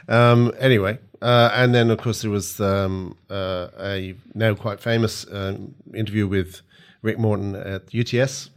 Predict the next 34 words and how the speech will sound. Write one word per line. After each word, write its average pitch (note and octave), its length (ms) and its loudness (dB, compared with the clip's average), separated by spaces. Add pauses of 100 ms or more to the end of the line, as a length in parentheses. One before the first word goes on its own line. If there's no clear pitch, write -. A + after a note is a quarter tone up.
(120)
uh, G2+ 380 -4 (100)
you A2 80 -6
know, G#2 100 -2
last G#2+ 240 0
week, F#2 140 -8
where G2 100 -2
he F#2 80 -4
talked - 240 -12
about F#2+ 240 -6
the F#2+ 60 -10
t-, F2 320 -18
craziness G2+ 500 -4
being F#2+ 300 -4
dialed F2+ 320 -6
up. - 240 -12 (260)
So - 160 0
the C#3 80 6
Mother F3+ 340 8
Invention, A2+ 600 4
let's B2 160 -6
just - 240 -10
be A#2+ 100 -4
specific - 420 -12
about E2+ 260 -10
that, F2+ 180 -12 (180)
is G#2+ 400 -8 (320)
Bill D#3 300 2
Shorten C#3 260 2
goes C#3 240 2
on B2 120 4
Q G#2+ 200 -2
and F#2+ 100 2
A, F#2+ 300 0 (320)
talks, - 460 -4